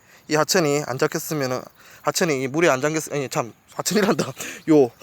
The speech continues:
수박밭이 안 잠겼으면은 좋겠어요. 예. 여러분들 여기서 영상 마치도록, 예, 하겠습니다. 예. 오늘 뭐 토요일, 토요일 저녁인데, 예, 다들 즐거운 주말 되시고 편안한 시간 가지시길 바라겠습니다.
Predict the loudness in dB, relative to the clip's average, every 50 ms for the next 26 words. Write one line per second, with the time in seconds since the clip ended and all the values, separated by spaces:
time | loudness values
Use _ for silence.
0 | -16 -4 4 4 4 6 8 6 4 6 4 0 0 0 -2 -4 -4 0 2 2
1 | 2 2 0 0 0 0 0 0 0 0 0 -2 -4 -6 -8 -12 -10 -10 -10 -8
2 | -4 -4 -4 -4 -6 -12 _ _ -14 -12 -12 -12 -16 _ _ _ _ _ _ _
3 | _ -20 -18 -8 -4 -2 -2 -2 -2 -4 -6 -4 -2 -2 -2 -2 -2 -2 -2 -2
4 | 0 2 2 2 2 -2 -6 -4 -4 -4 -4 -4 -8 -8 -4 -2 -2 -2 -2 -4
5 | -10 _ _ _ _ _ _ _ _ _ _ _ _ _ _ _ -14 -14 -12 -8
6 | -6 -4 -4 -4 -6 -8 -10 -10 -10 -10 -10 -12 -16 _ _ _ _ _ _ -14
7 | -14 -14 -14 -18 _ -8 -4 0 0 0 0 2 0 -2 -2 0 2 4 4 4
8 | 4 4 0 -2 -8 _ -2 0 0 0 -2 -6 -4 -2 -2 -2 0 -2 -2 0
9 | 0 -2 -2 -2 _ _ _ _ _ _ _ _ _ -14 -10 -4 -4 -2 -2 0
10 | -2 -2 -2 -6 _ _ _ _ _ -6 -6 -2 2 4 4 4 4 0 -4 -10
11 | _ _ _ _ _ -16 -14 -8 -4 -2 -2 -2 -4 -4 -8 -10 -10 -8 -8 -8
12 | -8 -8 -10 _ _ _ _ _ _ _ -20 -20 _ _ -8 -2 0 0 2 2
13 | 2 0 0 -2 -6 -14 _ _ _ _ _ _ _ _ _ _ _ _ _ _
14 | _ _ _ _ -12 -6 -4 -4 -2 0 -2 -2 -2 -4 -10 -8 -4 -4 -4 -2
15 | -2 0 0 0 0 -2 -8 -8 -12 -12 -12 -14 -16